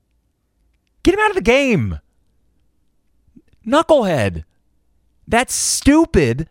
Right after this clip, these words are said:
basketball. And a timeout. A double dribble from a D one athlete. That is actually something that pisses me off. To get that flustered, uh, and double dribble.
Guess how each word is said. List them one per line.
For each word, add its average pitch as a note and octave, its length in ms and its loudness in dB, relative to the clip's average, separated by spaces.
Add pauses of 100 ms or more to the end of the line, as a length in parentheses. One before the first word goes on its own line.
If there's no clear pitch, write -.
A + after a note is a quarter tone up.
basketball. F#3 1040 -2 (680)
And A3+ 140 -2
a A#3 40 0
timeout. B3+ 540 0 (200)
A G#3+ 100 2
double A3 640 0 (100)
dribble E3+ 600 2 (100)
from G3+ 220 0
a F3 140 -2
D A3+ 280 0
one B3+ 300 0
athlete. G#3 640 -4 (460)
That G3 380 0
is C#3+ 140 0
actually C#3 440 0
something A#2 360 -2
that G2+ 120 -2
pisses A2 300 0
me F2+ 140 0
off. - 280 -14 (1700)
To G#3 180 0
get D#3+ 260 -2
that E3+ 300 0
flustered, F#3+ 640 0
uh, G#3 580 2 (500)
and D3 200 -2
double E3 260 2
dribble. C3 420 -4